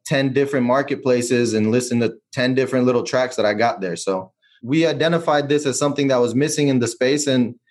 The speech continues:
and kinda honed in on this early on. So th-, that's really where it came from, was in order for this to become mass, mass adopted and N F T music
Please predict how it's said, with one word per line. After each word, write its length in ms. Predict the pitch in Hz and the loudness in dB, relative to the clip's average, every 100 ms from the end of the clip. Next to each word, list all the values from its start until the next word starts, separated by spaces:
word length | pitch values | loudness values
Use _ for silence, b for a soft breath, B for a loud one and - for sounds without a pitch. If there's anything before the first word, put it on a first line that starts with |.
| _ | _
and 120 | 120 123 | -6 -2
kinda 240 | 139 131 | -2 -2
honed 300 | 120 139 131 | -2 0 2
in 120 | 135 | 2
on 140 | 131 120 | 2 0
this 200 | 117 - | -2 0
early 320 | 120 120 117 | 0 2 2
on. 260 | 120 110 92 _ _ _ - | 0 -2 -6 _ _ _ -8
So 340 | 127 117 110 | -2 0 2
th-, 120 | 113 | 0
that's 240 | 123 143 165 | 0 -2 0
really 200 | 180 165 | 2 2
where 180 | 139 | 2
it 80 | 123 | 0
came 240 | - 147 147 | 0 -2 0
from, 240 | 131 120 | 0 2
was 300 | 117 107 - _ _ _ _ _ _ _ - | 0 -2 -10 _ _ _ _ _ _ _ -2
in 100 | 165 | 0
order 200 | 202 196 | 0 0
for 140 | 175 | -2
this 280 | 135 165 170 | 0 0 0
to 80 | 160 | -2
become 360 | 147 156 143 | -2 0 2
mass, 400 | 135 135 143 - | 2 0 -2 -4
mass 260 | 123 127 127 | -2 -2 -2
adopted 600 | 120 123 131 - 123 - | -2 -2 -2 0 0 0
and 160 | 113 113 | -2 0
N 140 | 123 | 0
F 140 | 135 123 | 0 -2
T 180 | - 139 | -2 2
music 580 | 135 156 147 139 - | 2 2 2 0 -4